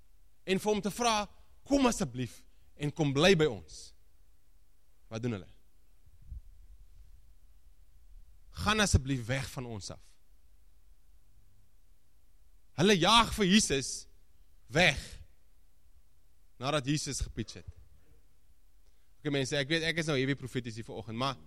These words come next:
dit brand in my hart. God gaan pitch. En hy doen in, in,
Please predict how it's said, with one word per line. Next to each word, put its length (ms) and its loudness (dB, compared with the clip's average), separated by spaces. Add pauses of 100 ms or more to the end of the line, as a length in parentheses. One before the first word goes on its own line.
(420)
dit 160 -6
brand 360 4 (120)
in 80 -4
my 80 0
hart. 240 -4 (2250)
God 280 8
gaan 180 2
pitch. 400 4 (920)
En 120 2
hy 40 4
doen 260 4 (140)
in, 100 -2 (100)
in, 100 -2